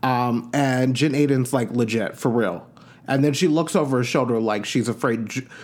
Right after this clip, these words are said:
Teresa's about to jump out the bushes and smack her in the back of the head because Jen Aiden knows that she's asking something that she really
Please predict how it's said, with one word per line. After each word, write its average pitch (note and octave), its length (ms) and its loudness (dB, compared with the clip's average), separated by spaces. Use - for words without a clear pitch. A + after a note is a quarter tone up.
Teresa's C#3+ 520 2
about A2 240 0
to B2 100 0
jump C#3 380 0
out C3 160 0
the C3+ 60 -2
bushes A#2+ 380 0
and A#2 180 -2
smack B2+ 440 -2
her A#2+ 120 0
in A2 80 -2
the G#2+ 60 -2
back A2 240 -2
of A2 120 -4
the A2 80 -2
head A2+ 340 -4
because B2+ 320 2
Jen C#3+ 260 0
Aiden C3 320 2
knows B2 400 2
that G2+ 220 -2
she's A#2 220 0
asking A2+ 460 -2
something B2 380 0
that B2 160 0
she D3+ 160 0
really B2+ 460 2